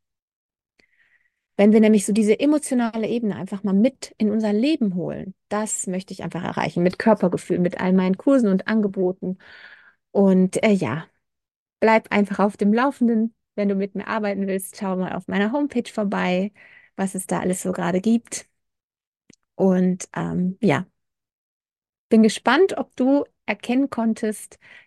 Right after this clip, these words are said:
dass deine Selbstsabotage eigentlich was ganz Normales ist, wenn wir betrachten, wer in dir da alles am Werk ist.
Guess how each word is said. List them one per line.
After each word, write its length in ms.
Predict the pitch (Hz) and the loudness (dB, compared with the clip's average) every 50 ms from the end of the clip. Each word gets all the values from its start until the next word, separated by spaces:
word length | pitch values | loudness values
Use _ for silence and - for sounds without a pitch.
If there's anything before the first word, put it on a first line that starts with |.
| _ | _
dass 200 | - 196 190 - | -8 -8 -8 -4
deine 300 | - 185 214 247 269 254 | -4 -2 0 2 0 2
Selbstsabotage 1000 | 233 220 214 214 - - - 196 190 190 196 - 202 180 180 180 185 185 180 - - | 2 2 0 0 -2 0 0 2 2 2 0 0 -2 0 0 0 0 -2 -4 -4 -2
eigentlich 840 | 180 190 196 196 196 190 - - 175 170 170 190 - - - _ _ _ _ _ _ _ _ _ _ _ _ _ _ _ _ _ _ _ _ _ | 0 0 2 2 2 0 -2 -6 -8 -8 -8 -10 -12 -16 -20 _ _ _ _ _ _ _ _ _ _ _ _ _ _ _ _ _ _ _ _ _
was 180 | 196 196 196 - | -2 -2 0 0
ganz 220 | - 175 180 - | -2 -2 0 2
Normales 480 | 214 240 277 311 247 185 175 175 - - | 4 6 6 6 6 4 4 2 2 0
ist, 200 | 160 175 - - | -2 -4 0 2
wenn 200 | 190 185 190 180 | 4 4 4 4
wir 80 | 175 170 | 2 -2
betrachten, 680 | 180 185 - - 175 180 - - 240 247 262 240 196 - | -6 -8 -6 -8 -8 -8 -2 2 4 4 6 4 4 2
wer 220 | 180 165 170 - | 0 0 0 -2
in 160 | - 220 220 202 | 0 0 0 0
dir 160 | 208 190 180 | 0 -2 -2
da 140 | 180 190 185 | -2 -4 -4
alles 320 | 170 165 165 190 - - - | -6 -8 -10 -10 -12 -12 -6
am 200 | 277 277 285 240 | -4 -2 0 0
Werk 260 | 185 147 98 135 - | 0 0 -2 -4 -6
ist. 400 | - - - - - - - - | -8 -10 -10 -10 -10 -12 -16 -20